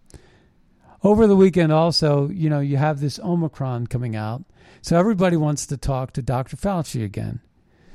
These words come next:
And, um, so th-, we just covered, you know, the, uh,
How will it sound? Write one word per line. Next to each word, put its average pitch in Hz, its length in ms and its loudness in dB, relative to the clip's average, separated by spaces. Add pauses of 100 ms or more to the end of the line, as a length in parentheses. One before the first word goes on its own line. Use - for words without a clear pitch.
(360)
And, 147 380 0
um, 131 500 -2 (680)
so 196 220 4
th-, 233 200 -12
we 202 180 2
just 214 200 0
covered, 160 480 2
you 170 280 -4
know, 135 320 -2
the, 143 320 0
uh, 131 240 -2